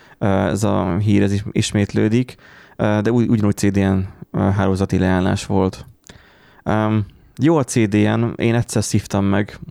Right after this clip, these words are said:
múltkor nem is mondtam ezt, hogy, ö, ilyen nyereményjátékos oldalt csináltunk, és akkor, öm, hát,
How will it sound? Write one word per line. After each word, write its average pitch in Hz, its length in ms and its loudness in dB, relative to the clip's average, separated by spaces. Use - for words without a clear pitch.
múltkor 107 340 0
nem 101 140 0
is 101 120 -4
mondtam 101 300 -2
ezt, - 340 -4
hogy, 98 640 2
ö, 101 180 4
ilyen 101 160 2
nyereményjátékos 101 720 0
oldalt 95 320 0
csináltunk, 104 520 0
és 101 180 -2
akkor, 101 440 -2
öm, 98 640 0
hát, - 340 -6